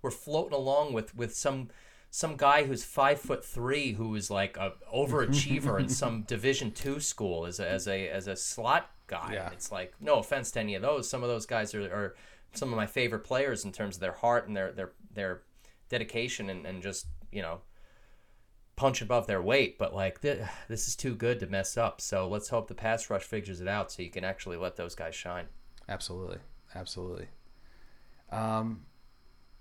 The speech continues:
Speaker 2: all right, that's it. I, and I don't know. I don't think we have enough time to this, but maybe one day we, we'll do, like, a, uh, a, a, a, a Mi-, uh, a Mike and the Mad Dog style, like, run through the schedule and, and tally it up. I don't know if,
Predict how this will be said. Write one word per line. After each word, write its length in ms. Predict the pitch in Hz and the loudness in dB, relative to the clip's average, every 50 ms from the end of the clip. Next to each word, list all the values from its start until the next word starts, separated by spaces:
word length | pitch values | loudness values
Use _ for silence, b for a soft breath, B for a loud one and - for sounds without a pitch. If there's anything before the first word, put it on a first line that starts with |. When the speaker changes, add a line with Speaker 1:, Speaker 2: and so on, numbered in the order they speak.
| - - - - - - | -20 -20 -20 -20 -8 -2
Speaker 2:
all 120 | 127 139 156 | 4 6 8
right, 160 | 180 180 - | 8 8 8
that's 180 | 156 156 - | 6 4 4
it. 140 | 147 127 - - | 2 0 2 2
I, 80 | 156 151 | 2 2
and 240 | 156 - 156 160 165 | 2 4 4 6 8
I 80 | 175 | 8
don't 80 | 190 185 | 8 8
know. 200 | 180 160 139 - - | 6 6 6 6 6
I 100 | - 156 | 8 8
don't 120 | 165 180 170 | 8 8 6
think 100 | - 202 | 2 0
we 60 | 185 | 0
have 60 | 156 | 0
enough 120 | 135 - | 0 0
time 220 | - - 117 117 113 | 2 2 2 2 2
to 80 | 110 | 0
this, 120 | 110 107 - | -2 -2 -2
but 240 | - 113 104 104 92 | -2 -4 -4 -2 0
maybe 220 | 117 131 127 123 120 | 0 2 4 4 2
one 200 | 113 110 110 107 | 2 0 0 0
day 240 | 107 107 104 104 104 | 0 0 -2 -2 -4
we, 180 | 104 104 107 - | -4 -6 -6 -6
we'll 140 | - 101 98 | -4 -4 -4
do, 200 | 98 101 104 101 | -4 -4 -4 -2
like, 300 | 104 101 98 98 - - - | -2 -2 -2 -2 -4 -6 -6
a, 280 | 101 101 101 101 101 98 | -4 -4 -4 -4 -4 -2
uh, 240 | 95 95 95 - - - - b b b b b b b b b b b b b b - | -2 -2 -4 -4 -6 -8 -12 b b b b b b b b b b b b b b -4
a, 80 | - 107 | -2 0
a, 640 | 113 - - 113 110 107 - - 117 110 110 92 - - | 0 0 0 0 0 0 0 -2 -2 -2 -2 -4 -6 -4
a, 80 | - 117 | -2 -2
a 40 | 110 | 0
Mi-, 140 | 113 110 110 | 2 0 0
uh, 520 | - - - 113 107 101 101 101 92 - - - - - - | 0 0 0 0 2 2 2 2 0 -2 -6 -10 -16 -6 -4
a 80 | - | -2
Mike 240 | 113 107 107 107 - | 0 0 0 0 0
and 80 | 110 107 | -2 -2
the 60 | 104 | -2
Mad 240 | 104 101 101 101 101 | 0 0 0 0 0
Dog 180 | 110 104 98 | 0 -2 -2
style, 380 | - - 113 101 98 95 98 101 | -2 0 0 0 2 2 2 0
like, 160 | 98 98 98 - | 0 -2 -4 -8
run 340 | 55 - 120 113 104 104 | -8 -6 -4 -2 -4 -4
through 200 | 107 - 107 101 | -4 -4 -4 -4
the 100 | 98 98 | -4 -4
schedule 480 | 95 - - 101 98 95 101 101 101 98 | -4 -4 -2 -2 -2 -2 -4 -4 -4 -4
and, 160 | 95 98 90 - | -6 -8 -8 -8
and 200 | - 98 92 - | -8 -8 -8 -6
tally 300 | - 110 98 95 95 95 | -4 -2 -2 -2 -2 -4
it 60 | 95 | -4
up. 140 | 95 92 98 | -4 -2 -2
I 60 | 104 | 0
don't 60 | 110 | 2
know 80 | 113 113 | 2 0
if, 120 | 107 - | 0 -2